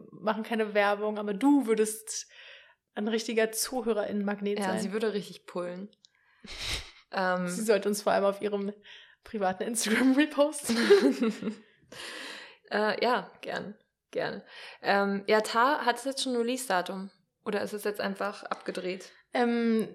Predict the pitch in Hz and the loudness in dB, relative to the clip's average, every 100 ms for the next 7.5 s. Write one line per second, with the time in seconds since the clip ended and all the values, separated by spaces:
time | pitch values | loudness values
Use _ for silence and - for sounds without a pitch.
0 | - - - 240 - 226 - - - 269 | -14 -20 -2 0 2 0 0 -10 -6 -6
1 | - - 277 302 339 339 - - 220 220 | -6 -4 -2 0 0 -4 -8 -8 -4 -4
2 | 226 - 220 254 277 277 - 240 240 240 | -4 -4 0 2 2 0 -2 0 0 -2
3 | 233 233 240 240 _ _ _ _ _ 196 | -2 -4 -6 -8 _ _ _ _ _ -6
4 | - - 202 208 202 233 - 262 269 277 | -2 -2 -2 0 0 -2 -2 -4 -4 -6
5 | 277 277 233 226 226 220 214 214 226 240 | -4 0 2 4 4 4 0 2 2 0
6 | 226 233 226 226 240 254 226 233 240 220 | 0 -2 -4 -4 -6 -6 -4 -2 0 0
7 | 214 214 226 233 | 0 -2 -2 0